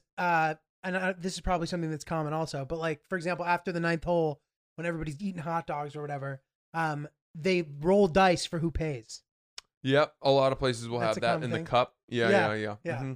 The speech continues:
Speaker 1: But just, just 'cause everybody fills it out on the
Speaker 2: Right,
Speaker 1: ticket,
Speaker 2: on their
Speaker 1: right?
Speaker 2: little chit.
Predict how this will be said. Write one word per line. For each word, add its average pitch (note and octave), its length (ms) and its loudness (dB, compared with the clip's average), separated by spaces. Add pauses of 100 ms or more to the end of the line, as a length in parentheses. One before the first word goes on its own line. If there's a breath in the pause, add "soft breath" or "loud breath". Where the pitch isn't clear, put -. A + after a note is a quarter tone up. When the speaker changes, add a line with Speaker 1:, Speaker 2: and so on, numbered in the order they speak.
(120)
Speaker 1:
But F3+ 100 -4
just, E3 120 -8
just G#3+ 140 -8
'cause G3 140 -8
everybody F3 320 -2
fills E3 260 -6
it D3+ 60 -6
out D#3 120 -4
on C#3+ 80 -8
the B2 80 -6
Speaker 2:
Right, A#2+ 260 6
Speaker 1:
ticket, G#2 200 2
Speaker 2:
on G#2+ 100 -4
their G#2 140 -2
Speaker 1:
right? G#2 80 0
Speaker 2:
little G2+ 240 -4
chit. - 360 -4